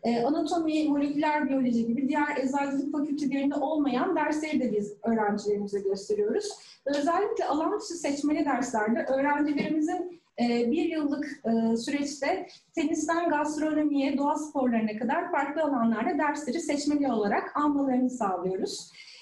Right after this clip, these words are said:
İkinci sınıfta öğrencilerimiz daha çok kimya ve, e, farmasötik mikrobiyoloji ana bilim dalı, e, eğitimlerini görmeye başlıyorlar. E, özellikle bahar döneminde yoğun analitik kimya dersleri,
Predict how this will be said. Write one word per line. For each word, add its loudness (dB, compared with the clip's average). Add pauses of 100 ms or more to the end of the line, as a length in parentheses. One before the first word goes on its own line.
(140)
İkinci 0
sınıfta 0
öğrencilerimiz 0
daha 0
çok -2
kimya 2
ve, 0 (320)
e, 2
farmasötik 0
mikrobiyoloji 2
ana 2
bilim 2
dalı, 0 (200)
e, 0 (200)
eğitimlerini 2
görmeye -2
başlıyorlar. 0 (440)
E, 2
özellikle 0
bahar 2
döneminde 2
yoğun 0
analitik 0
kimya 2
dersleri, 0